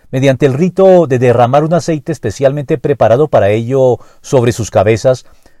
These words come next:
por parte del profeta de turno, en obediencia y dotación de Dios sobre ellos por medio del Espíritu Santo para llevarlo a cabo de manera eficaz. El ungido por excelencia es, por supuesto,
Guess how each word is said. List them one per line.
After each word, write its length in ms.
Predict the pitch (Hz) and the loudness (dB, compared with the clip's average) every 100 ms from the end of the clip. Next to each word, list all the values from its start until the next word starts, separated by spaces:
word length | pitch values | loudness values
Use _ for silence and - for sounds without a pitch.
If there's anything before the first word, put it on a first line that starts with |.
| - | -2
por 180 | 131 123 | 0 4
parte 280 | 160 160 | 4 4
del 160 | 190 147 | 0 0
profeta 480 | 131 208 - 139 151 | -2 -2 -2 -2 0
de 100 | 156 | -2
turno, 420 | - 175 78 67 - _ _ - | -4 -8 -8 -14 -20 _ _ -12
en 160 | 87 | -8
obediencia 680 | 85 85 80 101 147 143 170 | -4 -4 -4 -2 -2 0 0
y 80 | 156 | 0
dotación 480 | 160 156 147 156 143 | 0 0 0 -2 -4
de 100 | 147 | -2
Dios 220 | 139 135 | -2 -4
sobre 320 | 156 151 123 | -4 -2 -2
ellos 360 | 98 104 107 - - _ - | -2 -4 -6 -10 -20 _ -18
por 200 | 71 69 | -16 -10
medio 320 | 92 113 131 | -6 0 0
del 100 | 120 | 0
Espíritu 400 | 101 131 147 175 | -4 -6 -6 -4
Santo 440 | - 123 104 123 - _ _ _ | -2 -2 -4 -8 -10 _ _ _
para 180 | 139 139 | 2 4
llevarlo 320 | 143 151 160 | 4 4 4
a 40 | |
cabo 240 | - 147 147 | 2 4 4
de 80 | |
manera 320 | 123 107 107 110 | 2 0 2 2
eficaz. 540 | 104 98 - - - _ _ _ _ _ _ _ _ _ _ - | 0 -4 -8 -8 -18 _ _ _ _ _ _ _ _ _ _ -2
El 180 | 143 135 | 2 4
ungido 540 | 123 117 104 160 190 | 2 0 -2 0 0
por 160 | 196 185 | 2 2
excelencia 500 | 139 117 110 123 147 | 0 -2 -2 -2 -2
es, 80 | 135 | -2
por 160 | 156 | -2
supuesto, 600 | 110 82 143 180 - - | -4 -4 -2 -2 -4 -20